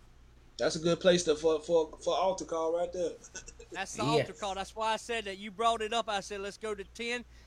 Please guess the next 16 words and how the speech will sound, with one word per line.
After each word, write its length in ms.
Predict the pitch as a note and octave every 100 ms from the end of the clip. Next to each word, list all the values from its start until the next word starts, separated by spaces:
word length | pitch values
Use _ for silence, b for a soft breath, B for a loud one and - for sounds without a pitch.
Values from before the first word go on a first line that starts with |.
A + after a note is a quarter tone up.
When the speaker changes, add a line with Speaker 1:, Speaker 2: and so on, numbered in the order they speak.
| b
Speaker 2:
And 80 | F#3+
we're 100 | F#3
gonna 220 | G3+ G3+ G#3
read 240 | G#3 F#3
it. 120 | C#3 b b b
And 120 | E3 F#3+
that's 220 | A3 G#3+
the 160 | - G#3+
altar 260 | A3+ A3+ G3
call. 240 | - F3 b b -
That's 320 | A#3 C#4 - B3
all 220 | C#4 C4
we 160 | C4+ A#3
have 220 | C4+ C4+
to 100 | C#4+
do 280 | A3+ C4 G#3